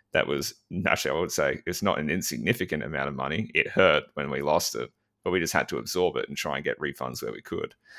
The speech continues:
Our system did, would not have benefited from an admin panel. What, what, what, what was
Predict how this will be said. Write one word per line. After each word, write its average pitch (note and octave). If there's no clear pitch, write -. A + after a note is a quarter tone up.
Our A2+
system G#2+
did, -
would G#2
not F#2
have F2
benefited E2+
from D2
an C2+
admin D#2+
panel. C#2+
What, -
what, -
what, G2+
what F#2
was F#2+